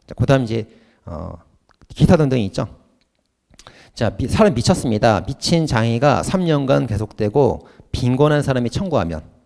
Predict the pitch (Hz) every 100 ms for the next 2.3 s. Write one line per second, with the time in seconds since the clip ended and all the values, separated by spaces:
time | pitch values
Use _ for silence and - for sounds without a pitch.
0 | _ 101 - 101 - 110 117 110 82 -
1 | - - - - 220 214 - 85 87 80
2 | 67 107